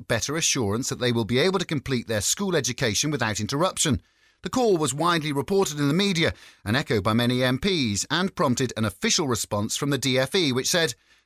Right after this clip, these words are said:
"There will be no immediate changes in the circumstances of European citizens living, studying or working in the U K. Current arrangements will continue to apply to European pupils and their families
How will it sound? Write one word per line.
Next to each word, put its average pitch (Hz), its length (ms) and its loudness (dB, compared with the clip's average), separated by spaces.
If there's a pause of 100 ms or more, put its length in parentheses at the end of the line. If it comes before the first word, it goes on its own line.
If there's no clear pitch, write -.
"There 160 80 -2
will 165 100 4
be 175 140 0
no 214 300 2
immediate 190 560 0
changes 117 500 2
in 160 200 2
the 196 60 2
circumstances 127 800 0
of 135 140 -2
European 123 480 0
citizens 131 500 -4
living, 120 380 0
studying 113 600 -2
or 139 140 0
working 117 380 2
in 110 80 2
the 110 80 2
U 110 180 -2
K. 165 320 0 (480)
Current 214 260 2
arrangements 127 560 0
will 110 120 -4
continue 175 400 -2
to 160 100 -2
apply 123 320 0
to 107 120 -4
European 110 520 0
pupils 120 400 -2
and 113 160 0
their 180 100 2
families 117 520 0